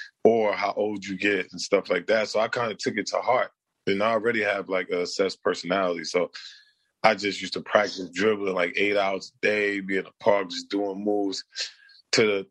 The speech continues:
to the point where it got so crazy. Like, I used to always work out at night because, like, I had a street light, and the street light used to, uh,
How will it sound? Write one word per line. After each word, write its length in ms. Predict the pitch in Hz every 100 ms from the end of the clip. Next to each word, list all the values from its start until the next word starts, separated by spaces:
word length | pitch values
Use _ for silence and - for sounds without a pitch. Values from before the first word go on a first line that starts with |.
| -
to 120 | 107
the 80 | 95
point 340 | - 131 120
where 120 | 113
it 40 | 113
got 180 | 110
so 220 | 101 104 95
crazy. 600 | - 113 120 117 98 92
Like, 280 | 92 87 - _ _ -
I 100 | 104
used 140 | 104
to 60 | -
always 240 | 104 104 95
work 200 | 101 98
out 100 | 92
at 140 | 85
night 240 | 98 107 98
because, 260 | 87 - 90
like, 200 | 87 82 _ - - - - -
I 80 | 104
had 180 | 101 90
a 40 |
street 340 | - - 131 127
light, 240 | 101 92
and 80 | 90
the 40 | 90
street 300 | - 123 110
light 180 | 104
used 200 | 101 98
to, 80 | 98 95
uh, 500 | 95 95 92 85